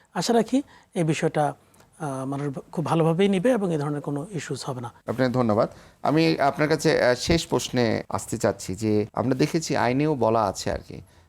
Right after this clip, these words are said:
Speaker 2: যে অনেক সময় দেখা যায় যে সন্তানরা চাকরি করার ক্ষেত্রে পিতামাতার সাথে থাকতে পারছে না, হয়তোবা আলাদা থাকছে,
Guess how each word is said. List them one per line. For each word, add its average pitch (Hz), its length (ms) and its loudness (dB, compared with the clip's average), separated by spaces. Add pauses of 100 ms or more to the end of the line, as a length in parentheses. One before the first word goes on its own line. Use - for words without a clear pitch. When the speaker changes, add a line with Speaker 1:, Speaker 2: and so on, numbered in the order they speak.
(160)
Speaker 2:
যে 135 60 -2
অনেক 139 260 0
সময় 139 240 0
দেখা 123 280 2
যায় 120 180 2
যে 110 320 0
সন্তানরা 107 720 0 (340)
চাকরি 123 320 -4
করার 110 260 2
ক্ষেত্রে 98 480 -4 (200)
পিতামাতার 101 420 -2
সাথে 98 240 -8
থাকতে - 320 -8
পারছে 92 300 -6
না, 80 200 -10 (220)
হয়তোবা 104 380 0
আলাদা 110 340 2
থাকছে, - 500 -8